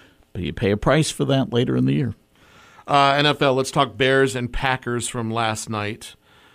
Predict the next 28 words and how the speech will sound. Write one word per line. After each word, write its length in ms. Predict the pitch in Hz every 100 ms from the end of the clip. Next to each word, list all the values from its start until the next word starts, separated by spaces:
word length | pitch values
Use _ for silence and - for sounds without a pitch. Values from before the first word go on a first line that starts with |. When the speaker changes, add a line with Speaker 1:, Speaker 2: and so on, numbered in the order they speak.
| _ 101
Speaker 2:
Man, 320 | 151 156 131
I 80 | 113
wish 180 | 110
that 160 | 127 107
game 180 | 117 113
was 140 | 113
a 60 | 123
little 200 | 135 135
earlier 520 | 127 120 113 120 120 _
for 200 | 120 113
us 220 | 113 -
folks 340 | - 117 -
that 80 | 110
get 180 | 92 117
up 120 | 117
Speaker 1:
You 260 | 113 151 180
aren't 240 | 175 160
kidding. 380 | - 160 95 85 139
Speaker 2:
early. 400 | 131 113 101 101
Speaker 1:
This 240 | 226 -
eight 340 | - 233 254 -
thirty 380 | 190 196 180
on 100 | 143
a 60 | 131
Sunday 420 | - 175 170 147
night, 340 | 131 131 110 - 123
I 100 | 151
don't 240 | 175